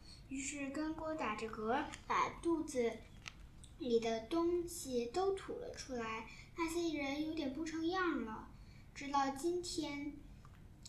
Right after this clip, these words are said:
有些巫师家庭的孩子仍然只听过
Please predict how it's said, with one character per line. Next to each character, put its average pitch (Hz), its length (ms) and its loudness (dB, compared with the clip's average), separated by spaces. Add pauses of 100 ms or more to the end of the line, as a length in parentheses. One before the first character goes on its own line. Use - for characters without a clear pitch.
(120)
有 233 180 2
些 285 380 -4 (560)
巫 339 160 4
师 359 220 0
家 349 180 4
庭 269 240 0
的 254 300 2
孩 240 280 -2
子 254 360 0
仍 240 320 2
然 277 280 2
只 254 160 -2
听 294 280 -4
过 269 200 0